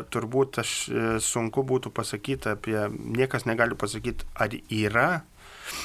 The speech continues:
kitos civilizacijos, kitose visatose, galbūt ta visata mūsų tai yra tik tai viena iš milijono kitų visatų. Tai niekas nėra,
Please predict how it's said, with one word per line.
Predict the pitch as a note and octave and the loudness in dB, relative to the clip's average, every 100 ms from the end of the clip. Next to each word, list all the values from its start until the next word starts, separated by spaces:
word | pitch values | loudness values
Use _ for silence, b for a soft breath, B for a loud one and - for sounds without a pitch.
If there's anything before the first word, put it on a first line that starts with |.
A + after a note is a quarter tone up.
| B - C#3 | B -4 -2
kitos | C3+ B2 - | 2 0 0
civilizacijos, | A#2+ A#2 A2 A2 A2+ - A2 G#2+ G#2 - - | 0 2 4 4 4 2 0 2 2 0 0
kitose | - A#2 A#2 G#2+ | 2 2 2 0
visatose, | G#2 - C3+ C3 G#2+ - | 0 4 2 2 -2 0
galbūt | G#2 G2+ A2+ A2 | 0 0 0 0
ta | G#2+ | 0
visata | G#2+ G#2 - | 0 -2 0
mūsų | A2 G#2+ A2 - G2+ | 0 0 -2 -2 -4
tai | A2 G#2+ A2 | -2 0 2
yra | G#2+ G#2 | 0 0
tik | G#2 - | -6 -4
tai | G#2+ | -4
viena | G#2 A#2 A2 | 0 0 2
iš | G#2 - | 0 0
milijono | A2+ G#2+ A2+ D3 C#3 A2+ G#2 | 0 2 2 2 2 0 0
kitų | - G#2+ C#3+ C3+ | -4 0 0 2
visatų. | - A#2 G#2+ - - - B B B B B - | 2 4 2 -2 -6 -8 B B B B B 2
Tai | B2+ | 4
niekas | C#3 C#3 A#2 - | 4 4 2 0
nėra, | B2 C3 | 2 6